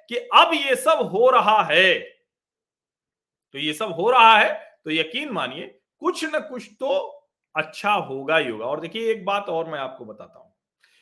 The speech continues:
ये जो ऐसे मामले होते हैं ना, अभी देखिए ये कानूनी तौर पर नहीं आया है। जैसे नवाब मलिक तो कानूनी तौर पर सीधे-सीधे ट्रैप में आते हुए दिख रहे हैं, जो, अ, आरोप लगा है, जिस तरह से वो समीर खान को बचा रहे हैं, तो अब वो आएंगे। हालांकि अभी वो भी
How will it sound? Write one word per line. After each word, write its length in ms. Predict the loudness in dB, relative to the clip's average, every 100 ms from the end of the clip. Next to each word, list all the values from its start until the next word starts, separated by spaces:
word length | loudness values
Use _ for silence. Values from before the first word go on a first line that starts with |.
| _ _
ये 280 | -2 0 0
जो 380 | -2 -4 -4 -2
ऐसे 320 | -4 -4 -8
मामले 380 | -6 -6 -6 -8
होते 300 | -10 -10 -8
हैं 160 | -8 -8
ना, 280 | -12 -18 _ _ _ -4
अभी 180 | -2 -2
देखिए 300 | -4 -6 -8
ये 180 | -8
कानूनी 560 | -8 -4 -4 -4 -6 -10
तौर 240 | -8 -8
पर 180 | -8 -12
नहीं 220 | -14 -16
आया 160 | -18 -20
है। 160 | _ _ _ _ _ _
जैसे 180 | -10 -6
नवाब 400 | -2 0 2 0
मलिक 300 | -2 -8 -12
तो 80 | -14
कानूनी 440 | -10 -10 -12 -16
तौर 180 | -14 -14
पर 460 | -12 -12 -12 -14 _ _ _ _ _ -10
सीधे-सीधे 480 | -4 -4 -4 -6 -8
ट्रैप 380 | -4 -4 -4 -6
में 80 |
आते 240 | -10 -8 -10
हुए 140 | -10
दिख 240 | -10 -14 -18
रहे 100 | -20
हैं, 180 | _ _ _ _ _ _
जो, 400 | -8 -6 -6 -8 -14
अ, 40 |
आरोप 540 | -12 -4 -4 -4 -6
लगा 260 | -6 -2 -2
है, 140 | -4
जिस 240 | -8 -12 -14
तरह 120 | -14
से 80 | -14
वो 60 | -16
समीर 340 | -14 -14 -14
खान 180 | -14 -14
को 100 | -10
बचा 260 | -8 -6 -4
रहे 100 | -4
हैं, 80 | -2
तो 80 |
अब 100 | 0
वो 160 | 0 2
आएंगे। 320 | 4 4 2 -6
हालांकि 300 | -8 -6 -8
अभी 180 | -6
वो 200 | -6 -6
भी 260 | -6 -6 -8